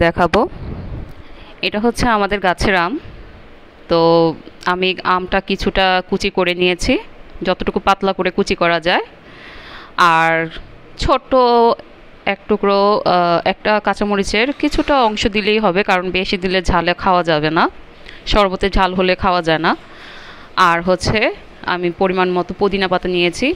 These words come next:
পুদিনাটা আমি একটু পরিমাণে বেশি নিয়েছি, কারণ পুদিনার ফ্লেভারটা আমার খুবই ভালো লাগে। আর হচ্ছে পরিমাণ মতো পানি,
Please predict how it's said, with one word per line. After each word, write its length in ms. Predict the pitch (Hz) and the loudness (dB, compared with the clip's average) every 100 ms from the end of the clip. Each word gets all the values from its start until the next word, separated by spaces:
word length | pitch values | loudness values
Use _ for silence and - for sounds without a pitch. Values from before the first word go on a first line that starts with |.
| - - - | -6 -20 -8
পুদিনাটা 360 | 220 233 247 254 | -4 -2 0 0
আমি 80 | 254 247 | 0 -2
একটু 100 | 262 247 | -2 0
পরিমাণে 280 | 240 240 233 | 0 0 -2
বেশি 180 | 226 285 254 | -2 0 0
নিয়েছি, 300 | 202 196 254 240 | -2 -2 -2 0
কারণ 180 | 185 180 185 | -2 -2 -2
পুদিনার 360 | 202 196 190 180 | -2 0 0 -2
ফ্লেভারটা 380 | - 202 190 185 185 | -2 0 0 -2 -4
আমার 120 | 190 | -2
খুবই 180 | 226 240 233 | 0 0 2
ভালো 160 | 170 165 | 2 2
লাগে। 220 | 165 190 440 - - - - - - - - 185 | 0 0 -2 -6 -18 -14 -14 -14 -14 -8 2 4
আর 100 | 180 185 | 4 4
হচ্ছে 320 | 202 196 233 220 196 190 185 165 - - 220 | 0 0 2 4 6 6 4 0 -10 -4 -2
পরিমাণ 260 | 202 190 185 | 0 0 0
মতো 140 | 175 190 180 | 0 0 0
পানি, 260 | 170 202 | 0 -2